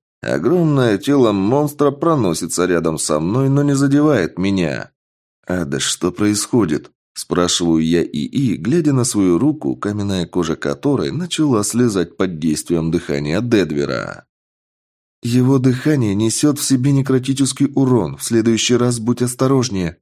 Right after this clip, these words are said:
отвечает искусственный интеллект. "Ничего себе, вот это умение!" Быстро оглядываюсь по сторонам, дабы убедиться, что у ребят нет таких проблем, как у меня. "Кинг!"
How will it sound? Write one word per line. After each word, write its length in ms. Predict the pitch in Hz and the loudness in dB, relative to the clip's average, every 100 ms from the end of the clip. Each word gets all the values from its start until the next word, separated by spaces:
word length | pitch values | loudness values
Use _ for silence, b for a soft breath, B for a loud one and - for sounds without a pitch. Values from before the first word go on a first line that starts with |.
| _ | _
отвечает 520 | 82 90 82 87 82 | -8 -4 0 0 0
искусственный 640 | 85 - 76 - 85 82 | -4 -6 -12 -6 -4 -2
интеллект. 680 | - 87 110 104 80 62 - _ _ _ _ _ _ - | -2 -2 0 2 2 -2 -10 _ _ _ _ _ _ -12
"Ничего 640 | 95 92 - 92 82 92 | -8 -6 -2 0 2 2
себе, 300 | 120 95 71 | 0 -2 -2
вот 400 | 57 82 127 135 | -2 0 -2 0
это 220 | 131 - | -2 2
умение!" 800 | 123 143 143 104 95 98 76 65 _ _ _ _ | 2 2 2 0 0 -2 -4 -6 _ _ _ _
Быстро 440 | - 160 123 113 107 | -2 0 2 2 2
оглядываюсь 540 | 95 120 127 110 95 | 4 2 4 4 2
по 160 | - 87 | 0 -2
сторонам, 640 | - 90 92 131 143 123 | 0 0 2 0 0 2
дабы 240 | 156 143 | 2 2
убедиться, 580 | - 113 98 127 160 151 | 2 0 0 -4 -4 -2
что 280 | 135 - 175 | -2 0 2
у 80 | 151 | 4
ребят 400 | 131 135 151 147 | 4 2 -2 0
нет 280 | 165 131 - | 0 0 -2
таких 360 | 90 90 85 | -4 -2 -4
проблем, 360 | 98 98 92 80 | 0 2 0 0
как 200 | 80 90 | -4 -2
у 60 | |
меня. 500 | 98 104 95 69 50 - _ _ _ - | 0 2 0 -2 -6 -16 _ _ _ -2
"Кинг!" 460 | 196 175 123 - | 2 4 2 -2